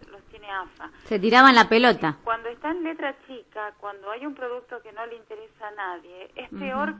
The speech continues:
Speaker 1: que cuando hay interés. Cuando hay interés, todos nos jugamos por la misma pelota,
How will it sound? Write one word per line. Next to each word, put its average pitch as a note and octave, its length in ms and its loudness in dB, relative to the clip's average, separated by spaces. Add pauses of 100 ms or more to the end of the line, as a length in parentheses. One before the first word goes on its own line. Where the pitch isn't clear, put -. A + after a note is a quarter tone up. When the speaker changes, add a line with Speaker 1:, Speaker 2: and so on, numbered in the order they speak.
(100)
Speaker 1:
que B3 120 -18
cuando G#3+ 260 -12
hay B3 140 -10
interés. G#3 420 -14
Cuando G#3+ 240 -14
hay C#4+ 160 -10
interés, C4+ 480 -12 (240)
todos C4+ 260 -10
nos A#3 220 -16
jugamos A3+ 380 -12
por G#3+ 140 -20
la G3 100 -18
misma G3+ 300 -14
pelota, E3+ 460 -20